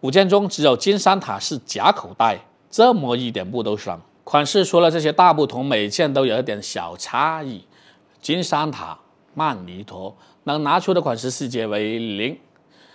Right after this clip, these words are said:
美标在领子、口袋和袖口加了绣花，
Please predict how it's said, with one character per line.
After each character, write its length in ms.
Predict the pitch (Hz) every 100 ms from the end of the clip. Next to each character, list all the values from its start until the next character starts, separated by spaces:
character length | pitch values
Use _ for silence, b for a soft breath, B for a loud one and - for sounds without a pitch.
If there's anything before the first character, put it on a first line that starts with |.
| b b
美 220 | - 113 110
标 320 | 143 156 151 - _ _ _ b b
在 300 | - 156 135
领 400 | 113 110 110 104
子、 280 | 104 143 147 143 _
口 260 | 104 98
袋 220 | 113 143
和 180 | 120 -
袖 300 | 110 - 202
口 320 | 131 - 90 -
加 260 | - 113
了 240 | 110 101 98
绣 460 | - - 170 190
花， 380 | 98 - 82 82